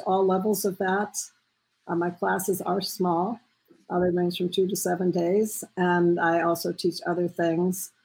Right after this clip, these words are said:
um, that I work with as well that are really, really powerful and help people con-, take control of their lives and be able to do the healing themselves and heal, heal others, heal situations, uh, business meetings, uh,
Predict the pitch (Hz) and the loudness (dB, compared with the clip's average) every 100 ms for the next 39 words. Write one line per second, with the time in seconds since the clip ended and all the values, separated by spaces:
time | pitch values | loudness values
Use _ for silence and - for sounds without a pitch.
0 | _ _ - 170 160 160 - 208 185 175 | _ _ -2 2 2 0 -6 -6 0 0
1 | 165 170 165 160 - 170 175 170 165 165 | 2 0 0 -2 -4 -4 -4 -4 -4 0
2 | 165 170 175 165 160 156 226 285 220 170 | 0 0 0 -2 -2 -4 -4 -2 0 0
3 | 165 160 - 160 165 160 151 151 - _ | 0 -2 -4 -4 -4 -4 -4 -4 -8 _
4 | _ - 170 175 175 180 175 170 - - | _ -4 0 2 2 0 0 -2 -6 -4
5 | 175 - 170 170 165 165 180 190 202 202 | -4 -2 -2 -2 -4 -2 0 2 2 2
6 | 185 175 165 165 - - _ _ - 170 | 2 4 2 0 -6 -16 _ _ -2 2
7 | 180 170 165 170 170 175 175 170 - 180 | 4 4 2 0 -2 2 4 2 2 4
8 | 175 170 170 - _ - 175 160 - 165 | 4 2 0 -6 _ -4 0 0 0 0
9 | 151 156 - 214 262 220 233 214 196 - | 0 -2 -6 -4 -2 0 0 -2 -6 -4
10 | 208 196 196 220 214 180 165 - 175 - | -2 0 0 -2 0 -2 -2 -2 -4 -2
11 | 170 170 170 185 180 190 190 - _ _ | 0 0 0 -2 0 -2 -4 -14 _ _
12 | - 165 170 196 202 190 190 185 185 190 | -6 -4 2 2 2 -2 0 0 2 2
13 | 190 190 165 165 | 0 -2 -2 0